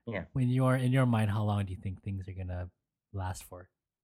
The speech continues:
Speaker 1: Yeah, so, uh, as the old joke goes, prediction is hard, especially about the future.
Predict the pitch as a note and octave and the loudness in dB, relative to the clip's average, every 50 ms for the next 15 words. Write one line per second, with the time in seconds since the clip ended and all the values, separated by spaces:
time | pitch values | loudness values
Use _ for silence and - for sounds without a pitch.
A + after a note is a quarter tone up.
0 | _ _ _ _ _ _ _ _ _ _ _ _ _ _ _ - E3 E3 D#3 C#3 | _ _ _ _ _ _ _ _ _ _ _ _ _ _ _ 4 6 8 8 8
1 | C3 B2+ - D#3+ D3 C#3 C#3 C3+ C3+ B2+ B2 B2 A#2 - C3 A#2+ - - C3+ B2 | 8 6 6 6 8 8 8 8 8 8 8 6 6 4 2 0 0 -2 0 2
2 | B2 B2 B2+ B2 G#2+ G2 - A#2+ A2+ A2 G#2+ - - - A2 A2 A2 A2 G2+ - | 4 4 4 2 0 0 2 2 2 2 0 -4 -2 2 4 6 6 4 2 0
3 | - B2 G#2+ F2 A#2 A#2+ A#2+ - - A2+ G#2 G2 G2 - A2 G#2 G2+ F#2 F2+ - | 0 0 2 4 4 4 4 4 4 4 4 4 2 4 6 6 6 6 4 2
4 | - G2+ G2 - - G2 F2 F#2 F2 - F#2 - - - F#2+ E2+ - - - E2 | 2 2 2 4 2 2 4 4 2 2 0 -4 -2 -2 -2 -2 -2 -4 -4 -6
5 | E2 | -6